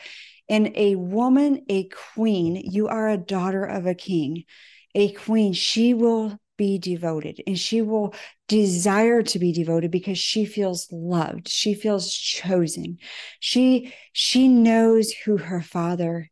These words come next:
is. And in that, she feels held, held. Oh my gosh, held. I don't know where I was going with <laughs> that one, but she feels held.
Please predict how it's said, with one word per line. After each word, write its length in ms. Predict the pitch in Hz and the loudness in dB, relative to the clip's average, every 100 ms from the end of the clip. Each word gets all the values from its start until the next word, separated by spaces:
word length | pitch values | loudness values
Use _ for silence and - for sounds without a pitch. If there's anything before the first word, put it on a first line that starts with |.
| - | -4
is. 340 | 175 160 156 - | 0 0 -2 -4
And 140 | 196 | 0
in 140 | 202 202 | 2 2
that, 200 | 196 180 | 2 -2
she 180 | - 185 | -4 -6
feels 360 | 190 170 160 | -4 -6 -8
held, 480 | 160 - 185 151 147 - | -12 -6 -2 -2 -4 -12
held. 640 | 165 208 294 277 175 147 - - - | -2 2 4 4 2 -2 -8 -18 -4
Oh 80 | 254 | 0
my 140 | 269 208 | 2 2
gosh, 300 | 202 156 - | 0 -2 -4
held. 1040 | 175 339 466 523 523 466 302 208 165 151 - - - - | 0 2 4 4 4 4 4 4 2 -2 -10 -16 -12 -2
I 60 | |
don't 100 | 254 | 0
know 140 | 240 226 | 2 4
where 180 | 240 | 4
I 40 | 349 | 2
was 80 | 349 | 2
going 180 | 349 285 | 4 4
with 140 | 254 - | 0 -6
<laughs> 100 | _ - | _ -2
that 240 | 240 147 | 0 -2
one, 240 | 202 190 214 - - _ _ _ _ _ | -8 -8 -10 -16 -20 _ _ _ _ _
but 100 | 233 | -12
she 340 | 220 - 254 247 | -10 -6 -4 -4
feels 480 | - 214 208 190 | -6 -6 -6 -8
held. 640 | - - - 180 165 160 | -12 -16 -8 -6 -6 -8